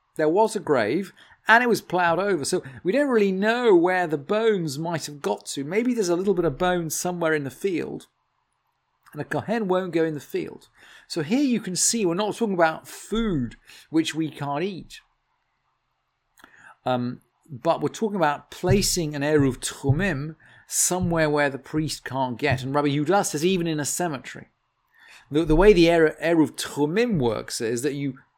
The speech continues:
place your food somewhere, I don't know, a thousand amot or nineteen hundred and ninety-nine amot,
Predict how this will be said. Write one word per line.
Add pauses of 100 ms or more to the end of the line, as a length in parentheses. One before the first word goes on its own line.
place
your
food (440)
somewhere,
I
don't
know,
a
thousand
amot
or
nineteen
hundred
and
ninety-nine
amot,